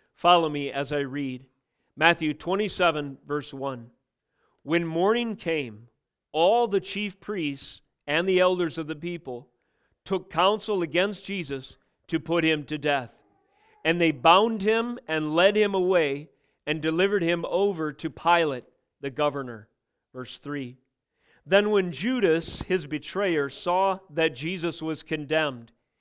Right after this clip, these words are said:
he changed his mind and brought back the thirty pieces of silver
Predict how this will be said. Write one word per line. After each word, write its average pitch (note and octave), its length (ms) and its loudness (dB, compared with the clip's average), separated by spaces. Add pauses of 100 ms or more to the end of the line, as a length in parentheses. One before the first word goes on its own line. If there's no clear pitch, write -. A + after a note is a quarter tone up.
(260)
he C#3+ 160 -4
changed F#3+ 500 -2
his E3+ 160 -4
mind D#3+ 480 -2 (500)
and D3 200 -2
brought E3 320 2
back E3+ 320 4
the D3+ 100 -4
thirty F3+ 440 -2
pieces D#3 460 -6
of D3+ 140 -8
silver C3+ 540 -4